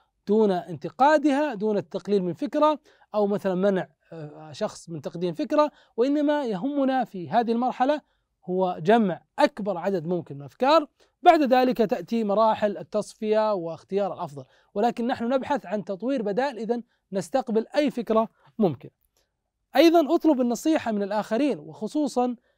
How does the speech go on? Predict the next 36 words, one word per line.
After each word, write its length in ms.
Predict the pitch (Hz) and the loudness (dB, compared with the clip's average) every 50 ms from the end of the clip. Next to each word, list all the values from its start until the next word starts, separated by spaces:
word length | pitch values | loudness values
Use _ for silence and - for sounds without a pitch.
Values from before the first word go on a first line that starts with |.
| _ _ _ _ - | _ _ _ _ -2
ذوي 200 | 170 202 202 185 | 2 4 4 4
الخبرة، 640 | 160 - - 269 294 247 269 269 277 277 262 220 233 | 2 0 0 -2 0 2 2 2 2 0 -2 -8 -12
الموظفين 640 | 202 175 165 165 147 147 160 - - 196 190 175 170 _ _ _ _ _ _ - 175 | -10 -10 -8 -8 -8 -10 -8 -4 -4 -2 -2 -4 -6 _ _ _ _ _ _ -8 -6
أو 140 | 170 170 | -4 -4
الأشخاص 440 | 165 165 147 - - 190 185 170 - | -4 -4 -6 -6 -4 -4 -4 -4 -4
الذين 280 | 165 156 156 170 170 165 | -6 -6 -4 -4 -4 -2
مروا 300 | 165 185 170 165 165 160 | -2 -2 -2 -2 -4 -4
بنفس 320 | 147 160 190 180 - - | -4 -6 -8 -8 -8 -10
التجربة، 580 | 160 - - 247 285 262 302 294 285 302 302 285 - _ _ _ _ _ _ - | -10 -4 0 0 0 0 0 2 2 2 2 0 -2 _ _ _ _ _ _ -2
قد 160 | 247 240 220 | -2 0 0
يقدم 460 | 247 233 - 311 330 311 302 294 269 | -2 0 2 2 2 2 2 0 2
لك 160 | 277 262 - | 0 0 0
معلومة 440 | 240 254 254 240 269 294 285 277 247 | -2 -2 0 0 0 0 0 0 -2
تختصر 540 | 214 - 247 - - - 320 - - 294 240 | -4 -6 -8 -6 -4 -4 -2 -2 0 0 0
عليك 380 | 208 226 247 262 262 240 - 202 | 2 2 2 2 2 0 -2 0
وقتا 520 | 208 233 254 - - - 254 247 240 214 - | 0 0 0 -2 -2 -2 -2 -2 -2 -4 -8
وجهدا 500 | 180 185 180 208 240 220 220 220 220 202 | -8 -6 -4 -2 -2 -2 -2 -2 -6 -6
كبيرا 520 | - - 208 196 269 285 285 269 277 269 - _ _ _ _ | -6 -6 -4 -2 0 0 2 0 0 -2 -6 _ _ _ _
قد 120 | - 247 - | -6 -6 -4
تمضيه 460 | - - 220 214 208 240 247 240 214 | -2 -2 -2 0 0 0 0 -2 -2
في 220 | 165 _ - 202 | -4 _ -6 -4
التعرف 680 | 185 - - 185 170 202 254 247 240 247 247 240 175 196 | -4 -4 -4 -2 0 2 2 2 2 2 2 2 0 -2
أو 100 | 180 180 | -4 -4
البحث 280 | 180 202 - - - | -4 -4 -6 -4 -6
عن 80 | 190 180 | -6 -4
حل. 220 | - 208 175 143 - _ _ _ _ _ - | -2 -2 -2 -2 -6 _ _ _ _ _ -2
لذلك 400 | 196 240 277 285 269 - - 202 _ _ _ _ _ - | 2 2 4 2 2 -2 -6 -12 _ _ _ _ _ -4
اطلب 300 | 294 233 - 277 226 226 | -2 0 2 2 2 2
النصيحة. 500 | 208 202 190 160 - 185 156 - - - _ _ _ _ _ _ _ _ _ _ _ _ _ _ _ _ _ _ _ | 2 0 0 0 -2 -2 -2 -4 -8 -20 _ _ _ _ _ _ _ _ _ _ _ _ _ _ _ _ _ _ _
حينما 300 | - - 220 247 262 254 | -4 -2 0 2 4 4
تطلب 280 | 254 254 - 233 185 | 2 2 2 0 0
النصيحة 480 | 180 170 165 151 - 208 196 - - 160 | 0 -2 -4 -4 -2 -2 -2 -2 -6 -10
من 120 | 147 143 | -10 -10
زميلك، 580 | 135 123 143 156 208 262 269 262 262 233 - - | -10 -8 -6 -2 0 0 2 2 0 0 -4 -8
من 80 | 160 147 | -10 -10
معلمك، 560 | 151 151 202 269 277 262 254 262 262 - | -6 -2 -2 0 0 0 0 0 -2 -4